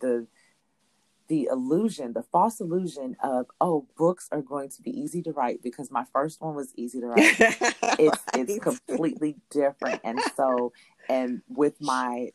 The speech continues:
Speaker 1: with the third book that I'm currently, 'cause my second book will be published by the end of the year, but my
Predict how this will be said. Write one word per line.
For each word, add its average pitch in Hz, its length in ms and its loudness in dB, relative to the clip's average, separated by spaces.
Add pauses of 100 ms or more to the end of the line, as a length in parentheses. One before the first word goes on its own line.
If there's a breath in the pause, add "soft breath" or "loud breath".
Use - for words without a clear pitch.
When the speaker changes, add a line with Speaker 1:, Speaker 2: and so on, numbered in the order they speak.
Speaker 1:
with 131 200 -4 (240)
the 123 140 -2 (100)
third 156 320 2
book 123 360 -4
that 131 120 -4
I'm 120 180 -6
currently, 120 460 -8
'cause - 160 -18
my 123 120 -6
second - 320 -6
book 131 220 -8
will 123 100 -6
be 120 120 -12
published 110 480 -12
by 113 120 -8
the 120 80 -14
end 120 120 -16
of 113 80 -14
the 117 60 -20
year, 120 200 -8
but 117 140 -10
my 113 120 -12